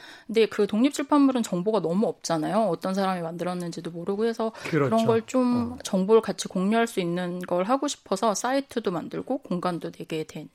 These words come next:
Speaker 1: 예, 그런 계기로 만들어졌어요.
Speaker 2: 네, 이제 독립출판물이라고 하면 이제 상업자본, 쉽게 해서 이제 그 판매를 중심에다 놓은 어떤 그런 출판물들이 아니라,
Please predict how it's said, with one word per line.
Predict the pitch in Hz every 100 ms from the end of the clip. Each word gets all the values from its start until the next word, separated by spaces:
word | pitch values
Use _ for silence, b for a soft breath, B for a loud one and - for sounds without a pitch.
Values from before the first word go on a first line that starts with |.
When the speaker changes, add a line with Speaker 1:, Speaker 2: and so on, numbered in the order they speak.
| _ B B B B B _ -
Speaker 1:
예, | 156
그런 | - 156 151
계기로 | - - 156 165 160
만들어졌어요. | - 175 160 - - - - -
Speaker 2:
네, | - 101 82 82
이제 | 101 117
독립출판물이라고 | 135 147 208 220 202 214 202 175 151
하면 | 202 208 190
이제 | 165
상업자본, | - 214 214 180 147 120 - _
쉽게 | - - - 190
해서 | 165 170
이제 | 165 160
그 | 139
판매를 | - - 254 254 240 226 220 190
중심에다 | - 147 156 185 160 143
놓은 | 120 113 113 185
어떤 | 101 135 127
그런 | - 131 127 120 117
출판물들이 | - 160 156 131 117 160
아니라, | 123 98 139 143